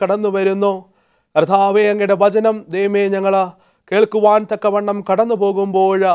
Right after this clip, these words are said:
അങ്ങ് തന്നെ വചനം സംസാരിക്കണം. അങ്ങയുടെ ആത്മാവ് ഞങ്ങൾ ഓരോരുത്തരിലും പ്രവർത്തിക്കണം. ഞങ്ങളുടെ ഹൃദയങ്ങളിൽ ഒരു മാറ്റമുണ്ടാകുവാൻ തക്കവണ്ണം ഇടപെടുമാറാകണമേ നാഥ. മാനവും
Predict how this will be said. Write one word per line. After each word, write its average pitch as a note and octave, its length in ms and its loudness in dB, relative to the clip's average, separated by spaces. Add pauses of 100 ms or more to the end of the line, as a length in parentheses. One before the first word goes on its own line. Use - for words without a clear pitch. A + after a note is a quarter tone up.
(320)
അങ്ങ് G#3 240 -2
തന്നെ G3+ 260 -2
വചനം G3 320 -2 (140)
സംസാരിക്കണം. F#3+ 880 0 (580)
അങ്ങയുടെ G#3 440 0
ആത്മാവ് G3+ 440 0 (100)
ഞങ്ങൾ F#3+ 200 -2 (140)
ഓരോരുത്തരിലും G#3 640 2 (100)
പ്രവർത്തിക്കണം. F#3+ 680 -2 (440)
ഞങ്ങളുടെ F#3+ 280 0
ഹൃദയങ്ങളിൽ A3 500 4
ഒരു G3+ 160 4
മാറ്റമുണ്ടാകുവാൻ G3+ 920 2 (120)
തക്കവണ്ണം F3+ 520 -4 (240)
ഇടപെടുമാറാകണമേ F3 960 -2 (140)
നാഥ. D#3 220 -4 (680)
മാനവും F#3 380 2